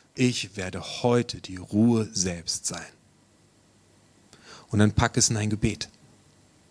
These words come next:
"Vater im Himmel, dieser Tag wird heute irre stressig. Danke, dass du mit mir gehst. Ich werde heute Ruhe verbreiten." Gebete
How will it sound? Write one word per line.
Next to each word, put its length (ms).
"Vater 240
im 80
Himmel, 260
dieser 220
Tag 300
wird 120
heute 220
irre 320
stressig. 480
Danke, 280
dass 180
du 80
mit 200
mir 140
gehst. 400
Ich 460
werde 540
heute 460
Ruhe 300
verbreiten." 640
Gebete 600